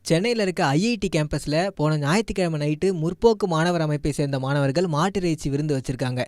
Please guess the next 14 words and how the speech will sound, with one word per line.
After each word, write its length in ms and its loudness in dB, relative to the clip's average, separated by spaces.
இந்த 200 0
விருந்துல 440 2
கிட்டத்தட்ட 500 -4
அறுபது 400 0
பேர் 220 0
கலந்துகிட்டு 360 -4
இருக்காங்க. 340 -4
அதுல 260 4
ஒருத்தரான 560 2
கேரளாவை 500 0
சேர்ந்த 340 0
சூரஜ் 440 0
ராஜகோபாலன்ற 800 0
மாணவரை 420 0